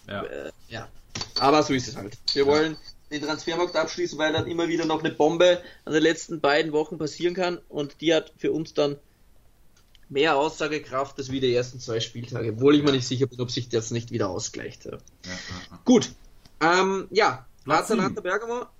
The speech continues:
Speaker 2: ähm, ist acht geworden, das heißt minus sechs bei Sascha,
Speaker 1: Mhm.
Speaker 2: dass wir das nicht vergessen.
Speaker 1: Minus drei bei
Speaker 2: Und
Speaker 1: dir.
Speaker 2: minus drei bei mir.
Speaker 1: Genau.
Speaker 2: Auf Platz sieben geworden ist die Viola.
Speaker 1: Mhm.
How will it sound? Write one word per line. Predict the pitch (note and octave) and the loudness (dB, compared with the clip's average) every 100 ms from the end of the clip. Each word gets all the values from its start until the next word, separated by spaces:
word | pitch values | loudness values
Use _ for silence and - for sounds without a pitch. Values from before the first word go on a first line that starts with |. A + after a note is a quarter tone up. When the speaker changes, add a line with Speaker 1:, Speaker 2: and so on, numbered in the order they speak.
| - | -10
Speaker 2:
ähm, | D#3+ F3 F3+ F#3 F#3 F3+ D#3+ _ _ _ | -2 0 0 0 -4 -8 -12 _ _ _
ist | - F3 | -4 -2
acht | - - - | 2 0 0
geworden, | A3+ A3+ B3+ C4 | 0 2 2 0
das | G#3+ F#3 | -4 -2
heißt | F#3+ G3+ | -2 -2
minus | G3 A3+ A3+ - | -4 -2 -2 2
sechs | G3 - | 0 0
bei | - F3+ | -4 -2
Sascha, | F3 F3+ - F4 - - _ | 0 -2 -2 -4 -6 -20 _
Speaker 1:
Mhm. | G#2+ | -6
Speaker 2:
dass | C3 D#3+ | -4 -2
wir | |
das | D#3 F3 | 0 0
nicht | A3+ - | -2 -4
vergessen. | G3+ G#3+ - D4+ - | 2 2 2 -10 -10
Speaker 1:
Minus | A2+ A#2 A2+ - | -8 -8 -10 -12
drei | G2+ F#2+ | -10 -2
bei | F#3 | 0
Speaker 2:
Und | G3 | 0
Speaker 1:
dir. | |
Speaker 2:
minus | G3+ A3 G#3+ | 0 0 0
drei | D3 D3 D#3+ E3+ | 2 4 6 4
bei | E3+ | 2
mir. | D3 A#2+ A2 - _ | -2 -4 -8 -12 _
Speaker 1:
Genau. | G2 F2+ E2+ | -14 -14 -10
Speaker 2:
Auf | - G3 A#3+ | -4 -2 -2
Platz | G3 F#3+ F#3+ | -4 -4 -4
sieben | A3 A3+ F3+ | -8 -8 -2
geworden | D#3+ D3 F3 G3 F3+ | 0 6 6 6 0
ist | - C#3+ C3 - - | -4 -4 -4 -14 -16
die | D3 D#3 | -12 -4
Viola. | D#3+ C#3 D#3 G#3+ E4 _ _ _ _ _ _ _ _ _ - | 2 4 4 2 0 _ _ _ _ _ _ _ _ _ -18
Speaker 1:
Mhm. | F#2+ A2 | -16 -14